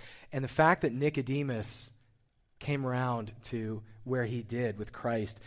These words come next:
i-, is, um, an amazing proof that nobody is ever too far. Nobody is ever too far from God's grace. And so when we read through the rest of the Gospel of John, we see the, the wind of the Spirit seems to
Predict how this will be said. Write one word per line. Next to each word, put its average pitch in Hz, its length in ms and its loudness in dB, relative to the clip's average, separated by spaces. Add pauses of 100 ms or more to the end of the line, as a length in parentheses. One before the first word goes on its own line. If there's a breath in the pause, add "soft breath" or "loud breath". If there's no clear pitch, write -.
(300 soft breath)
i-, - 40 -8 (180)
is, 123 420 0
um, 110 360 -2 (280)
an 131 120 -4
amazing 131 500 0
proof 110 340 -6
that 104 120 -8
nobody 110 340 -2
is 92 80 -8
ever 92 160 -8
too - 160 -16
far. 87 320 -14 (1120)
Nobody 104 640 -6
is 107 200 -14
ever 95 240 -10
too - 160 -12
far 90 280 -12
from - 160 -18
God's - 340 -18
grace. - 400 4 (1120)
And 131 80 -2
so 143 180 0 (180 loud breath)
when 165 100 -2
we 156 140 2
read 185 420 4
through 165 80 4
the 147 80 0
rest 156 200 6
of - 20 -10
the 143 60 2
Gospel 127 300 4
of 120 60 -8
John, 185 260 8 (240 loud breath)
we 156 100 2
see 185 260 4
the, 156 160 8 (240 loud breath)
the 147 80 6
wind 175 340 6
of 175 80 8
the 160 80 4
Spirit 180 460 8
seems 185 300 4
to 165 140 8